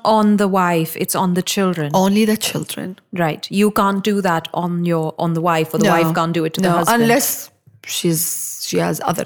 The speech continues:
Speaker 2: issues with the, with the state as far as penal code is concerned. But the
Speaker 1: Yeah.
Speaker 2: travel ban does not come just because of a divorce case. Never.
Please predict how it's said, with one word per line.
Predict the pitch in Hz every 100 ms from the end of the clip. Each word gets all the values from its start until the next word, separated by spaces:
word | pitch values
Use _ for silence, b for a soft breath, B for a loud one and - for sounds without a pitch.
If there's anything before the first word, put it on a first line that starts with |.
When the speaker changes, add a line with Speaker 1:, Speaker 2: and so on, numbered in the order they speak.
| -
Speaker 2:
issues | 269 - 165 -
with | 165
the, | - 57 - - B B B
with | - 165
the | 170
state | - 233 180 175 -
as | 156 -
far | - 175 165
as | 160 165 - B B B B _ _ -
penal | 220 180 170
code | - 185 170 160
is | 165 -
concerned. | 175 165 254 208 160 -
But | 165 190
the |
Speaker 1:
Yeah. | 170
Speaker 2:
travel | 196 175
ban | 175 180
does | 165 170 175
not | 165
come | - 156 160 -
just | 165 160 -
because | 165 170 165 151 -
of | 165
a | -
divorce | - - 98 165
case. | - - - -
Never. | 165 165 170